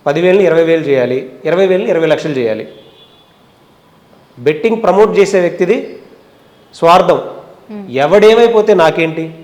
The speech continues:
Speaker 2: అవును.
Speaker 1: నా డబ్బు నాకు వస్తుంది, నాకు ఇవ్వాల్సింది నాకు ఇస్తున్నారు, నేను ప్రమోట్ చేస్తున్నా.
Speaker 2: Hmm.
Speaker 1: నెక్స్ట్, బెట్టింగ్ ఆపరేటర్ది దోపిడీ. ప్రమోటర్లను అడ్డు పెట్టుకొని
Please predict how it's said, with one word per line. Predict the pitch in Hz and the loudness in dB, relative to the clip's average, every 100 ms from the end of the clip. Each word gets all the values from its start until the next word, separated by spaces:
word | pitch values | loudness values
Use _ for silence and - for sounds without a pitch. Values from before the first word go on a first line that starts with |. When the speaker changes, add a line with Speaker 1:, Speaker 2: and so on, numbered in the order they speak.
| - | -14
Speaker 2:
అవును. | - | -4
Speaker 1:
నా | 135 | 0
డబ్బు | 143 147 190 | 2 2 2
నాకు | 170 139 | 2 0
వస్తుంది, | 120 135 120 117 - - _ _ | -4 -4 -4 -8 -14 -20 _ _
నాకు | 156 160 156 | 0 0 2
ఇవ్వాల్సింది | 170 175 196 | 0 2 2
నాకు | 156 139 | 0 0
ఇస్తున్నారు, | 123 160 131 117 117 - | -6 -4 -4 -4 -6 -6
నేను | 226 208 | -4 0
ప్రమోట్ | 185 180 151 | 0 -2 -4
చేస్తున్నా. | 135 - 120 110 | -6 -6 -10 -12
Speaker 2:
Hmm. | - - 226 208 180 - _ _ - | -16 -20 -18 -16 -16 -20 _ _ -4
Speaker 1:
నెక్స్ట్, | 156 - 233 185 196 - - - 127 | -4 0 2 2 2 -8 -16 -20 -10
బెట్టింగ్ | 151 156 214 202 | -10 -6 -4 0
ఆపరేటర్ది | 165 170 196 175 160 - 143 202 - - | 0 0 0 0 -2 -4 -8 -10 -16 -12
దోపిడీ. | 123 180 185 147 - - - _ _ _ | -2 -2 0 -4 -8 -14 -20 _ _ _
ప్రమోటర్లను | 147 160 190 185 175 | -4 -2 -2 -2 -4
అడ్డు | 156 151 | -4 -4
పెట్టుకొని | 147 143 135 135 | -4 -6 -8 -8